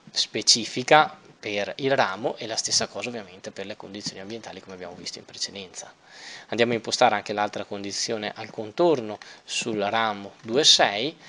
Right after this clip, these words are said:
andiamo nelle caratteristiche del nodo e definiamo in sei la pressione di zero punto cinque megapascal.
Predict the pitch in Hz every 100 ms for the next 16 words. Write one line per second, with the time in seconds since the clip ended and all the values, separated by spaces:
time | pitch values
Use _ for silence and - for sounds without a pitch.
0 | - - - 104 107 104 101 - 101 104
1 | 101 - - 156 196 101 101 131 113 -
2 | 107 104 104 101 - 127 117 110 - 104
3 | 120 120 - 127 - 92 101 101 - 85
4 | - 95 - - 95 95 95 - - -
5 | - 120 101